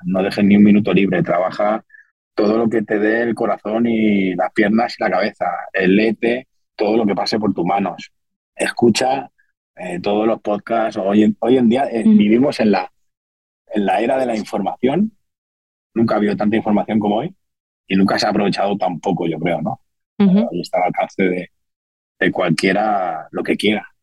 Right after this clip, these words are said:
Speaker 1: ¿no? Yo intento inculcarle a todos estos cocineros que empiezan conmigo, que me preguntan, también doy máster online y cosas de,
Speaker 2: Ujú.
Speaker 1: de cocina y siempre intento inculcar, eh, ese esfuerzo,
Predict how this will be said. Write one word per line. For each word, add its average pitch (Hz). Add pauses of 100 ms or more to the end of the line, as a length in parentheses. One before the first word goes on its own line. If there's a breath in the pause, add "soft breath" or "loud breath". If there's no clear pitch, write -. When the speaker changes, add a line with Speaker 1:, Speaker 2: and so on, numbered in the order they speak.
(120)
Speaker 1:
¿no? 98
Yo 95
intento 98
inculcarle 95 (680)
a 98
todos 92
estos -
cocineros 98
que -
empiezan 90
conmigo, 117
que 120
me 87
preguntan, 92
también 95
doy 90
máster 98
online 101
y 87
cosas 90
de, 87 (240)
Speaker 2:
Ujú. 214 (120)
Speaker 1:
de 196
cocina 139
y 107
siempre 98
intento 98
inculcar, 95
eh, -
ese -
esfuerzo, -